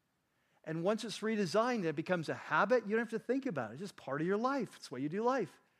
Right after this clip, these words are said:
Now you're able to move on to the next room. The Holy Spirit kinda guides you on.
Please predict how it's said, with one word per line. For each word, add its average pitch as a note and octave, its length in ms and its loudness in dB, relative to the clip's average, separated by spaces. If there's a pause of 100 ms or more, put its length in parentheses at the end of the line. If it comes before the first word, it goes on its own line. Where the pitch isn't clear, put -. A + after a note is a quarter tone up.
(200)
Now G#2+ 120 -14
you're C3 160 2
able E3+ 120 2
to F#3+ 60 0
move G#3+ 160 4
on A3+ 140 6
to - 100 -4
the A#3 60 0
next A#3+ 280 -2
room. D3+ 120 0
The C#3 80 -2
Holy D3 120 2
Spirit D3+ 220 -6
kinda E3 140 -8
guides D3 340 -2
you D3+ 120 0
on. C3+ 220 0